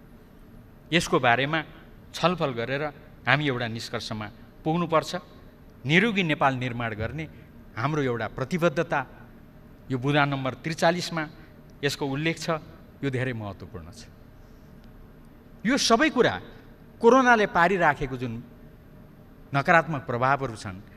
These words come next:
त्यो प्रभावलाई सम्बोधन गर्ने सन्दर्भमा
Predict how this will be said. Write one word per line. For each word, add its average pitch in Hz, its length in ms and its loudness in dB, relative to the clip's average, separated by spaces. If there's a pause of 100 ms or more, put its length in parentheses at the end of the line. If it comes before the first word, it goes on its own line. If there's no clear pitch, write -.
(440)
त्यो 196 100 4
प्रभावलाई 202 760 6 (760)
सम्बोधन 254 560 4
गर्ने 196 240 4
सन्दर्भमा 143 600 -2